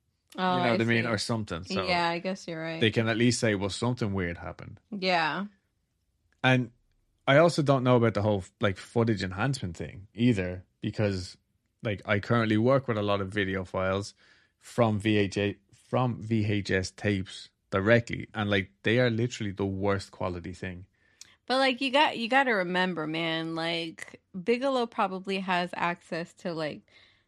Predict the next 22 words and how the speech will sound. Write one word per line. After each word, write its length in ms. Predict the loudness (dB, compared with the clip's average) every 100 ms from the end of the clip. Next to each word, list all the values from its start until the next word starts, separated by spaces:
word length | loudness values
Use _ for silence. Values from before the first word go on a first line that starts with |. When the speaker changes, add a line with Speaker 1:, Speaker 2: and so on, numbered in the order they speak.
| _ -2
Speaker 1:
government 600 | 0 2 0 -2 -4 -6
shit 420 | -4 0 0 0
because 340 | -4 0 0
of 120 | 0
his 160 | -2 -2
money, 560 | -4 -2 -4 -6 -8 -12 _ _ _ _
you 160 | -4 0
know? 240 | 2 2
So, 220 | 2 2 4
like, 220 | 4 4
Speaker 2:
Yeah. 180 | 2 2
Speaker 1:
he 80 | -2
probably 880 | 2 2 2 0 0 2 0 -2 -8 _ _ _ _ _
has 280 | 2 2 2
seen, 400 | -2 0 0 2
like, 340 | 0 -2 -6 -16 -4
one 200 | -2 0
of 60 | 2
those 240 | 0 0
Gundam 560 | 0 0 2 2 0 0
machine 540 | -2 -4 -4 -2 -2
things. 800 | -2 -4 -2 -4 -6 -8 -14 -20